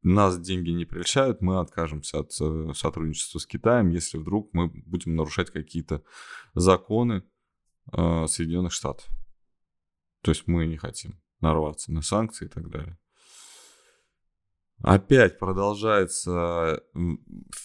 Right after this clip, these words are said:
в-, большинство аналитиков продолжает заявлять о том, что зачем они это делают, вообще, в принципе, непонятно, потому что Соединённые Штаты могут и сами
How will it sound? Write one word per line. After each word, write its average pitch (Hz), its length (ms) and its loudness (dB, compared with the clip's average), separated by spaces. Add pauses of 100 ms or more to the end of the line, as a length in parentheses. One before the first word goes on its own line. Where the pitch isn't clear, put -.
(180)
в-, 92 500 4
большинство 135 680 2
аналитиков 104 560 -2
продолжает 101 600 0
заявлять 95 480 -4
о 92 40 -18
том, 104 160 -4
что - 220 -6
зачем 98 400 2
они 87 180 0
это 85 160 -8
делают, 120 400 2
вообще, 92 340 -2
в - 100 -8
принципе, 98 400 0
непонятно, 98 540 0
потому 87 240 -6
что - 180 -12
Соединённые 92 460 0
Штаты 113 360 0
могут 92 360 -4
и - 160 -2
сами 90 680 2